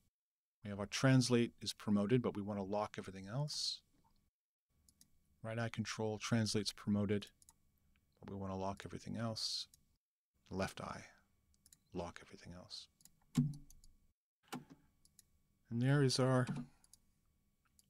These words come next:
our eye control. Before we finish with our eyes, we need to set up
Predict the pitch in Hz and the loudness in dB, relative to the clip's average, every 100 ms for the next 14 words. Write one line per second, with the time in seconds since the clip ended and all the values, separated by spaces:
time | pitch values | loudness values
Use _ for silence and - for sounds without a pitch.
0 | _ _ _ _ _ _ - - 175 - | _ _ _ _ _ _ -10 -2 -2 2
1 | 104 - 92 87 - - 240 - - - | 0 0 -4 -4 -12 -4 0 0 -2 -14
2 | _ _ _ _ 131 180 156 - 135 113 | _ _ _ _ -2 4 4 6 6 6
3 | - 104 98 95 104 110 87 87 - - | 4 4 4 2 0 -2 0 0 0 -4
4 | _ _ _ _ _ _ _ 117 110 113 | _ _ _ _ _ _ _ 0 4 2
5 | 101 - 95 92 98 101 _ _ - - | 2 2 2 0 -2 -8 _ _ -20 -20
6 | _ _ _ _ _ _ _ _ - _ | _ _ _ _ _ _ _ _ -20 _
7 | _ _ _ _ _ - - 117 107 | _ _ _ _ _ 0 2 4 2